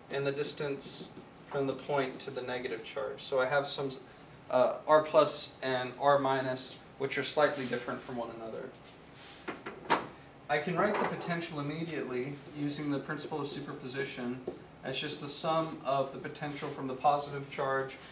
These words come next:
and the potential from the negative charge. So let's do that. I get q over four pi epsilon naught, because they have the same sign, or the same magnitude of charge, they're a dipole.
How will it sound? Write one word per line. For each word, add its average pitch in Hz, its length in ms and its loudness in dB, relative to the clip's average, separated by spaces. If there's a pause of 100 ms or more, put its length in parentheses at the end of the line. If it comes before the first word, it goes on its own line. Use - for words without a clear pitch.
(160)
and 131 100 0
the 135 60 4
potential 135 440 -2
from 131 180 -4
the 123 80 -2
negative 123 420 -6
charge. 117 380 -6 (500)
So - 180 -8
let's 151 260 0
do 139 180 -6
that. 127 380 2 (280)
I 131 120 -2
get 135 300 -2 (460)
q 185 380 0
over 147 220 -4
four 156 220 -2
pi 147 280 0
epsilon 135 440 -4
naught, 127 360 0 (1300)
because - 260 -4
they 139 80 -4
have 139 120 -2
the 135 80 -6
same 139 500 -2 (240)
sign, 131 640 0 (1700)
or 120 280 2
the 127 100 -4
same 135 360 0
magnitude 127 480 0
of 120 100 -12
charge, 120 420 0
they're 120 160 -4
a - 40 -6
dipole. 123 540 0